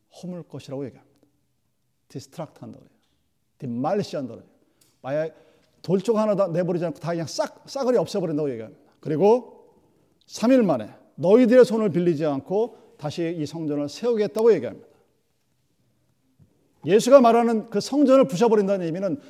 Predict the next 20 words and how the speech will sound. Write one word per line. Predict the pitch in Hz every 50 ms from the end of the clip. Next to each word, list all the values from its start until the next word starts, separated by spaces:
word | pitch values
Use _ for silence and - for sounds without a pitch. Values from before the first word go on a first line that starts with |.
| - _ -
너희가 | 131 170 202 202 233
갖고 | 226 208 208
있는 | 214 220 -
종교적인 | - 196 240 262 269 262 226 262 262 254 202
그 | 233
모든 | 226 185 196 285 320 294 226 196 127 117 - - - - -
허례, | 254 269 247
허식을 | 185 226 240 - 214 185 160 165 180 - - - - _ -
부셔버린다는 | - 143 190 175 - - 160 180 175 208 226 240
사실입니다. | 175 202 - - 165 143 123 113 - - - - - - _
스데반은 | - - - 339 320 294 285 269 247 170 113 - - - - - - _ _ _ _ _
그것을 | - - 185 165 - 175
봤어요. | - - - 139 139 - - - 101 - - -
왜? | 107 160 170 90 85 - - - _ _
그는 | - 156 165 170 170 - _ _ -
믿음과 | 139 147 135 151 156 151 143 143
성령이 | 139 - - 175 175 170 160 165 160
충만한 | 160 - 208 202 185 180 165 160 156
사람이었기 | 143 143 151 143 143 139 131 123 - - 208
때문입니다. | 202 185 160 131 117 101 92 - _ _